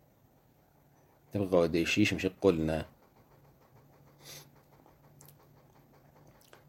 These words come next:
باع، باع، باعوا، باعتا، بعنا،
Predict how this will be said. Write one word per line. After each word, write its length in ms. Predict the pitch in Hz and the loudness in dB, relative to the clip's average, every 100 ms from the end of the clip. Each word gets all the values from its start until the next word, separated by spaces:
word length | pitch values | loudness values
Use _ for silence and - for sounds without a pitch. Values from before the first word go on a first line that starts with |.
| - - - _ - - - - - | -20 -20 -20 _ -20 -20 -20 -20 -6
باع، 360 | 90 101 92 92 | 4 6 6 6
باع، 380 | 92 98 90 85 | 6 6 6 4
باعوا، 640 | 98 92 85 82 95 82 - | 4 4 4 4 4 4 0
باعتا، 580 | 98 85 - 101 107 107 - - - - | 2 2 4 6 6 4 -4 -20 -20 -14
بعنا، 760 | 82 92 - 85 92 104 110 | 2 4 4 0 0 2 2